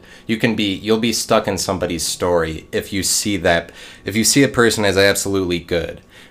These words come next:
rather than recognizing that they are both good and bad, they're a human, they're flawed, they are not capable of absolute good. If you see somebody or a group of people,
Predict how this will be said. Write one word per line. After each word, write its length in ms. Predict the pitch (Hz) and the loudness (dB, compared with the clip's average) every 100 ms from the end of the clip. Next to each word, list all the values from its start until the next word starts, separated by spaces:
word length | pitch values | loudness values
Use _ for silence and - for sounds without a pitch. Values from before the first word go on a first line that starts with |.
| - | 2
rather 260 | 98 101 | 4 4
than 180 | 95 92 | 2 2
recognizing 680 | 92 90 92 90 90 85 87 | 2 0 0 0 0 0 0
that 160 | 85 82 | -2 0
they 100 | 87 | 0
are 120 | 82 | 2
both 280 | 90 87 - | 0 -2 0
good 200 | 95 90 | 0 2
and 120 | 85 | 0
bad, 380 | 82 82 82 80 | 0 0 0 0
they're 160 | 82 | 0
a 60 | 80 | 0
human, 480 | - 92 87 87 82 | -2 -4 0 0 -2
they're 160 | 80 | -4
flawed, 480 | - 87 82 82 80 | -4 -2 0 2 0
they 180 | 78 82 | 0 0
are 100 | 85 | 2
not 220 | 85 82 | 0 -4
capable 480 | - 101 98 80 82 | -2 -2 0 0 -2
of 100 | 78 | 0
absolute 560 | 80 80 - 82 78 - | -2 -2 -4 -6 -8 -6
good. 260 | 80 - | -6 -6
If 160 | 82 - | -8 -6
you 80 | 92 | -4
see 260 | - 113 | -2 0
somebody 580 | 107 107 95 90 87 85 | 0 0 0 2 2 0
or 200 | 76 87 | 0 -2
a 80 | 85 | 0
group 200 | 98 85 | -2 -4
of 80 | 87 | -4
people, 640 | 87 85 82 80 78 | -4 -4 -4 -6 -6